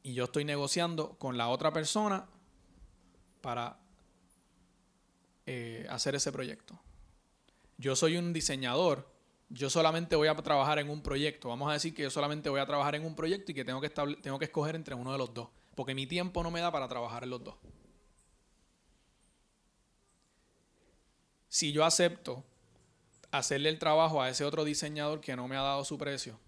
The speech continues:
que no me ha dado su budget, por menos de mil quinientos, yo estoy perdiendo una oportunidad de ganarme mil quinientos dólares porque ya yo tenía una persona que me, que me ofreció esta cantidad.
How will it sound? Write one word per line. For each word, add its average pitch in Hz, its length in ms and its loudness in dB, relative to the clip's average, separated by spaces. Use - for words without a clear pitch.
que 123 120 -8
no 123 80 -4
me 131 80 0
ha - 20 2
dado 139 200 2
su 151 120 -4
budget, 143 400 -4
por 131 160 0
menos 151 320 -2
de 185 100 0
mil 180 220 -2
quinientos, 175 540 -4
yo 135 100 -2
estoy 170 200 -2
perdiendo 165 680 2
una 170 140 2
oportunidad 151 880 2
de 135 140 -4
ganarme 127 400 -2
mil 143 160 -6
quinientos 151 340 -6
dólares 202 240 -4
porque 127 220 -4
ya 123 220 0
yo 139 120 0
tenía 165 320 0
una 160 160 0
persona 160 380 -2
que 180 140 -2
me, 131 340 -4
que 139 160 -4
me 131 80 -4
ofreció 139 480 0
esta 143 240 -2
cantidad. 143 420 -6